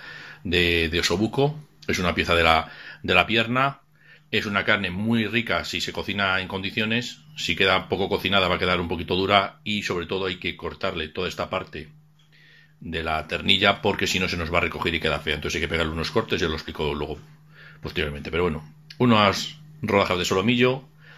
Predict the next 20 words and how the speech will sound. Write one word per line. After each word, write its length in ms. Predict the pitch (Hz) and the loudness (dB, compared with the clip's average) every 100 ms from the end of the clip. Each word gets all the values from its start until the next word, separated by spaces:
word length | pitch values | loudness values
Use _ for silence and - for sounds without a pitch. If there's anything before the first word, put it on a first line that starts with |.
| - | -8
zanahoria, 760 | - 92 101 107 107 107 104 - _ | 0 2 4 2 2 2 -2 -10 _
unos 240 | 123 110 - | 0 0 0
puerritos, 720 | 95 98 104 - 104 - - - _ _ _ - _ _ _ _ | -2 -2 -2 0 0 -2 -6 -16 _ _ _ -20 _ _ _ _
unas 240 | 127 113 - | 0 2 2
tiras 240 | 92 85 | 0 0
de 100 | 90 | 2
apio, 400 | 95 98 101 - - _ _ _ - - - _ _ _ _ _ _ - - - _ _ | 0 0 -4 -4 -12 _ _ _ -20 -20 -20 _ _ _ _ _ _ -20 -20 -20 _ _
harina, 580 | 95 107 107 107 110 - _ _ _ _ _ _ _ - | 2 2 0 -2 -2 -6 _ _ _ _ _ _ _ -12
vino 200 | 101 101 | -6 -4
blanco, 580 | 98 107 104 104 107 - - | 0 -2 -2 -4 -6 -8 -8
aceite, 720 | - - 107 - - 101 - _ _ _ _ _ _ _ _ _ _ _ _ - - - | -8 -2 -2 -2 -4 -6 -6 _ _ _ _ _ _ _ _ _ _ _ _ -20 -8 2
un 160 | 127 | 4
limón, 400 | 113 110 107 104 - - | 6 4 0 -2 -10 -8
en 80 | |
concreto 280 | 98 95 98 | -6 -4 -4
su 120 | 98 | -4
cáscara, 580 | 95 104 - 104 107 - _ _ _ _ | -2 0 2 2 2 -2 _ _ _ _
perejil 380 | 101 98 113 101 | -2 0 -2 -4
picadito 420 | 98 101 98 95 | 0 0 0 -2
fresco, 560 | - 107 - 107 104 | -4 -4 -4 -4 -6